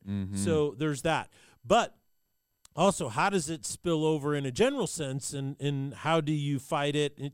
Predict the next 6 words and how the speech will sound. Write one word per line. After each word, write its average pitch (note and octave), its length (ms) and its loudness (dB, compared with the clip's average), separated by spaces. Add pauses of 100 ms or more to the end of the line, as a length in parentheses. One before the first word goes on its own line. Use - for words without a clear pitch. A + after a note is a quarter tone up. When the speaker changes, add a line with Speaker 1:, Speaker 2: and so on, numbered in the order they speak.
(120)
Speaker 2:
generally? A#2+ 720 0 (500)
So C3+ 800 2 (340)
I F#3+ 160 2
think G3 360 0
that, C#3 400 2 (560)
uh, B2 320 -4